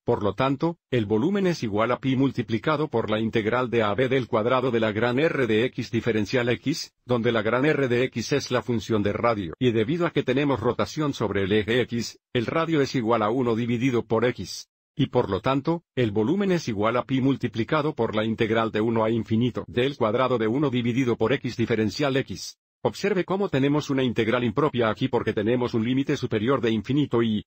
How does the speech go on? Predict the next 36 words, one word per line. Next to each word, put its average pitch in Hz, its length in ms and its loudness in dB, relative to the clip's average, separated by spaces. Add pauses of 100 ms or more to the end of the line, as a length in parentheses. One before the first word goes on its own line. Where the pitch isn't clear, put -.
por 107 200 0
lo 98 80 0
tanto, 143 400 -2 (140)
podemos 160 420 0
escribir 120 360 -2
esto 120 220 0
como 107 240 2
pi 131 160 0
multiplicado 117 640 0
por 117 160 0
el 107 80 -2
límite 120 380 0
a 110 100 0
medida 156 360 0
que 131 120 0
b 139 120 2
se 135 120 -2
aproxima 120 480 0
al 117 80 -2
infinito 131 480 -2
de 117 100 2
la 110 120 2
integral 117 420 0
de 107 100 0
uno 113 260 0
a 104 40 2
b 127 120 0
de 117 100 2
uno 131 240 0
dividido 120 500 0
por 127 140 0
x 131 300 -2
al 113 100 -4
cuadrado 120 420 2
diferencial 113 640 -2
x. - 380 -6